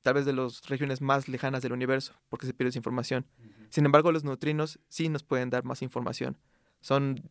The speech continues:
Speaker 1: podemos decir, son mejores mensajeros en cuanto a dónde ocurren estos, estos fenómenos muy violentos. El inconveniente es que son muy difíciles de detectar. Entonces, es un proyecto, yo creo que bastante ambicioso, pero que podría ser muy interesante porque nos ayudaría a extender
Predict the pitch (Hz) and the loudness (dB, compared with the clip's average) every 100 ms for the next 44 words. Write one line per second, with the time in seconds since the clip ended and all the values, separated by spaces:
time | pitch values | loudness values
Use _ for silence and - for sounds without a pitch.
0 | _ - 127 127 120 139 131 - 131 131 | _ 2 2 2 0 -2 -2 0 0 2
1 | 131 131 123 131 131 135 135 127 123 127 | 0 0 -2 -2 0 0 0 -2 -2 -2
2 | 127 _ _ _ - 135 147 143 147 139 | -4 _ _ _ 4 4 4 2 0 0
3 | - - - - 143 156 143 139 135 143 | -4 -12 -16 -8 -8 -2 -2 0 0 0
4 | 135 127 123 120 - _ - 160 175 180 | 2 2 0 -4 -14 _ 4 6 6 2
5 | 165 156 160 - 147 147 170 151 143 131 | 0 -2 -4 -4 0 2 2 0 -2 -4
6 | 127 113 113 - 117 - _ _ - 143 | -2 -4 -6 -4 -6 -6 _ _ -6 -2
7 | 139 156 175 170 - _ - 147 156 151 | 4 4 4 -2 -4 _ 2 2 2 -2
8 | 151 139 139 135 123 117 _ - 139 135 | 2 2 2 0 0 -6 _ -4 -2 0
9 | 131 131 123 135 139 143 151 151 156 170 | -2 -2 -2 -2 -2 0 2 2 2 -2
10 | _ - 147 160 151 156 156 160 151 143 | _ 0 2 2 2 2 0 -4 -4 -4
11 | 131 127 143 135 - - 123 131 127 131 | -4 -4 -6 -6 -10 -8 -6 -6 -4 0
12 | 127 131 131 - 123 123 123 | 2 2 0 0 0 2 2